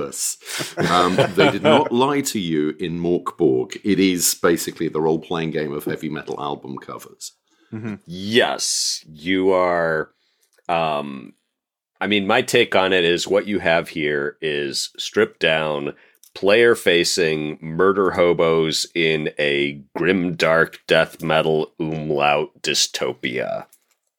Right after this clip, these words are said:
Speaker 2: Mm-hmm.
Speaker 1: Yep.
Speaker 3: There
Speaker 2: Um,
Speaker 3: are no good guys. There is no he-, heroic aversion of tragedy. There is no wonderment of beauty. There's just rain,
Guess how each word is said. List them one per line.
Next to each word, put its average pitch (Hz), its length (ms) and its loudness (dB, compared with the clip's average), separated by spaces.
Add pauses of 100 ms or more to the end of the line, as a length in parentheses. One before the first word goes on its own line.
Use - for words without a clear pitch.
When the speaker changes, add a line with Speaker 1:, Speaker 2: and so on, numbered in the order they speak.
(120)
Speaker 2:
Mm-hmm. 110 300 -4 (240)
Speaker 1:
Yep. 60 160 -8 (340)
Speaker 3:
There 80 220 2
Speaker 2:
Um, 78 120 0
Speaker 3:
are 78 120 -2
no 104 320 4
good 117 320 2
guys. 98 580 4
There 82 260 0
is 78 240 -2
no 90 340 0
he-, 73 500 -8
heroic 101 600 2
aversion 101 600 2
of 87 100 -4
tragedy. 87 800 0 (320)
There 76 160 -4
is 71 160 -6
no 107 240 4
wonderment 123 800 0
of 107 160 0
beauty. 90 420 2
There's 78 320 -2
just 78 340 -4 (280)
rain, 98 680 2